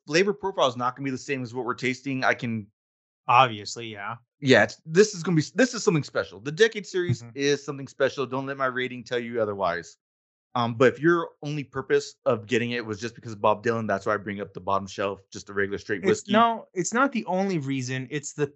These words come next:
Speaker 2: it's what would take me, it would, which, it's what would lean me more towards yes than no. Um, because I'd be, if it wasn't Bob Dylan, I'd be more on the fence.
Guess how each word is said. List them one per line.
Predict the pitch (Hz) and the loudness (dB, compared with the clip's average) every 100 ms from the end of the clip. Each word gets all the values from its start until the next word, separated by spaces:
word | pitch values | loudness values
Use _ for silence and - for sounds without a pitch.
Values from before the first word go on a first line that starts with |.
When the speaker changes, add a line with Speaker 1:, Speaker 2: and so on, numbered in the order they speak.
| _ | _
Speaker 2:
it's | 156 147 185 | -4 -2 -2
what | 196 | 0
would | 180 - | 0 -2
take | - 185 190 | -2 -2 -2
me, | 190 185 185 147 | -4 -2 -4 -4
it | |
would, | 156 143 | -2 -4
which, | - 156 - - | -4 -6 -6 0
it's | 165 175 - | 0 0 2
what | 190 | 2
would | 170 131 | 2 2
lean | 156 185 185 | 2 4 4
me | 180 | 2
more | 160 151 147 | 4 4 4
towards | 147 151 127 117 | 2 0 0 0
yes | 120 117 117 | 0 0 -2
than | 113 107 | -8 -6
no. | 113 104 - _ _ _ _ _ _ _ _ _ _ | -4 -4 -6 _ _ _ _ _ _ _ _ _ _
Um, | 131 123 110 107 101 101 - | 4 6 6 2 -4 -10 -6
because | 131 147 135 | 2 4 4
I'd | 139 131 | 2 0
be, | 151 156 | -4 -4
if | 147 160 | -4 0
it | 135 | 2
wasn't | 147 165 185 | 4 4 2
Bob | 185 185 | 0 0
Dylan, | 196 | -4
I'd | 170 143 | -2 -2
be | |
more | 139 139 139 | -2 0 2
on | 131 131 | 2 0
the | |
fence. | 113 - 131 180 220 - | -6 0 2 2 0 -4